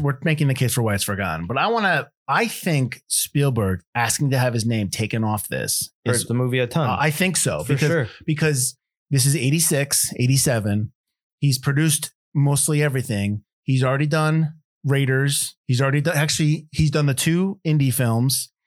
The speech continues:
Speaker 2: Uh, has he done E T yet?
Speaker 1: He's done E T. E T was eighty-two. He,
Speaker 2: Oh, that's right.
Speaker 1: he's
Speaker 2: Yeah, yeah.
Speaker 1: produced Back to the Future.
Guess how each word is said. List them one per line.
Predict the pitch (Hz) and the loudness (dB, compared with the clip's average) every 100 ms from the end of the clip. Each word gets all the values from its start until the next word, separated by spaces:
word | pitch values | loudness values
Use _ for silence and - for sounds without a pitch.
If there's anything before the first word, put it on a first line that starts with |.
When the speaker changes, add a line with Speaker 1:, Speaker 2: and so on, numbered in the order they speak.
| _ _ _ - | _ _ _ -4
Speaker 2:
Uh, | 127 131 | 0 2
has | 127 | 0
he | 127 | 2
done | 139 | 2
E | 156 | 2
T | 147 190 202 | 0 0 2
yet? | 214 - _ - | 0 -4 _ 0
Speaker 1:
He's | 120 123 | 2 2
done | 131 143 | 2 2
E | 160 | 2
T. | 151 143 127 | 2 0 0
E | |
T | 147 | 2
was | 139 135 | 2 2
eighty-two. | 139 139 156 131 123 127 - _ _ | 2 2 2 2 2 -2 -6 _ _
He, | 147 | 0
Speaker 2:
Oh, | 143 | 0
that's | 120 | 0
right. | 120 104 | -2 0
Speaker 1:
he's | 139 | 2
Speaker 2:
Yeah, | 147 | 0
yeah. | - | 0
Speaker 1:
produced | 175 160 156 - - - | 0 0 0 -4 -8 -4
Back | 127 117 | 0 0
to | 160 | 0
the | 160 | 0
Future. | 165 147 147 131 139 | 0 0 0 0 0